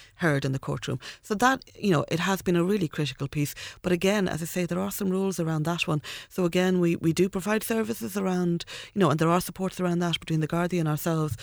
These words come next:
around, uh, supporting people to write their victim impact statements. But after that, then the survivor has a whole set of rights around,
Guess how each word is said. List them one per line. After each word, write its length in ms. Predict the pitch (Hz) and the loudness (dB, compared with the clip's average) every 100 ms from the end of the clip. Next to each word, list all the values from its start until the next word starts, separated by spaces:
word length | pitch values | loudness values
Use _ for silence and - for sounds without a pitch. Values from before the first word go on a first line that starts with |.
| - - - | -12 -14 -2
around, 320 | 156 151 151 | 2 2 0
uh, 60 | 160 | -4
supporting 400 | - 165 151 147 | -4 -2 -2 -2
people 180 | 147 - | -2 -2
to 100 | 143 | 0
write 260 | 143 208 | 0 0
their 100 | 165 | -2
victim 320 | 139 135 147 | -4 -4 -2
impact 340 | 135 139 143 - | -2 -2 -6 -4
statements. 400 | 143 - 135 - - - - - _ _ _ _ | -6 -4 -6 -6 -10 -10 -10 -14 _ _ _ _
But 120 | 226 | 4
after 320 | 254 311 - | 6 4 0
that, 300 | 202 156 139 | 2 2 2
then 280 | 160 156 156 _ | 4 4 2 _
the 100 | 175 | -4
survivor 420 | - 175 240 285 | -2 2 2 2
has 240 | 202 170 151 | 0 0 0
a 100 | 139 | -2
whole 200 | 175 180 | 0 0
set 240 | 165 165 | -2 0
of 120 | 147 139 | 0 0
rights 360 | 143 139 - - | -2 -2 -8 -4
around, 480 | 147 147 147 139 | 0 2 2 0